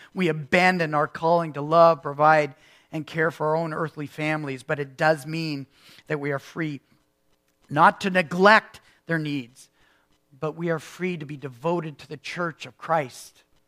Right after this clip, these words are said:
and the brothers and sisters that he has purchased for himself with his own blood.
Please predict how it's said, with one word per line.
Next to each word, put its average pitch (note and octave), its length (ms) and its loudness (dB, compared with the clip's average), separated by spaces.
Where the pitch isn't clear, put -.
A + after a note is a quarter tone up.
and C3 100 -16
the B2+ 40 -14
brothers D#3 440 0
and C#3+ 100 -12
sisters C#3 680 -12
that C3 180 -14
he C#3+ 260 -14
has C3 280 -12
purchased C#3+ 580 -10
for C#3 240 -10
himself C3 540 -12
with B2 80 -18
his A#2+ 160 -18
own A#2+ 200 -16
blood. A#2 360 -12